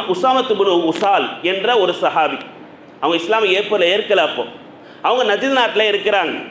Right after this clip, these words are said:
அப்போ நபி ஸல்லல்லாஹு அலைஹி வஸல்லம் பல சஹாபாக்களை அனுப்பி அந்த நபரை பிடித்து கொண்டு வாருங்க அப்படின்னாங்க.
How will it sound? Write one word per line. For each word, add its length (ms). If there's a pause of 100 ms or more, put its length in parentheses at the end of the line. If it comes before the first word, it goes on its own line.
(320)
அப்போ 140
நபி 140
ஸல்லல்லாஹு 380
அலைஹி 100
வஸல்லம் 220
பல 80
சஹாபாக்களை 680
அனுப்பி 760 (560)
அந்த 220
நபரை 280
பிடித்து 320
கொண்டு 300
வாருங்க 320
அப்படின்னாங்க. 440